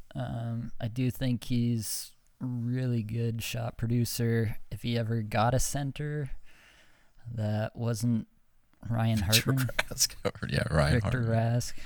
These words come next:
Speaker 1: Rask was with
Speaker 2: God.
Speaker 1: Kaprizov, I think, which makes Kaprizov even more impressive. But, um, yeah, I think if they ever get him a center, I think Fiala could take off and be a point per game guy. But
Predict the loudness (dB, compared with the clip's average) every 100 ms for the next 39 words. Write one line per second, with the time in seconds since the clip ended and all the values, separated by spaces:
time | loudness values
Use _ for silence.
0 | -6 -6 4 6 6 2 0 0 0 -2
1 | -2 0 0 2 2 2 2 2 0 -2
2 | -6 -4 -4 -6 -10 -4 0 0 -2 -6
3 | -2 0 2 0 0 -2 0 -2 -2 -8
4 | -16 -10 -2 2 2 0 -6 -4 -6 -6
5 | -14 -16 -18 -20 -10 -2 0 2 2 0
6 | -4 -14 -4 4 4 4 2 2 2 2
7 | 0 -2 -12 -8 -2 0 0 2 2 4
8 | 2 2 2 4 2 0 -2 0 -2 -2
9 | 0 0 0 -2 4 4 4 2 0 0
10 | 0 0 0 -2 -4 -4 -2 0 0 0
11 | 0 -4 -8 -16 -20 -20 -20 -18 -8 -8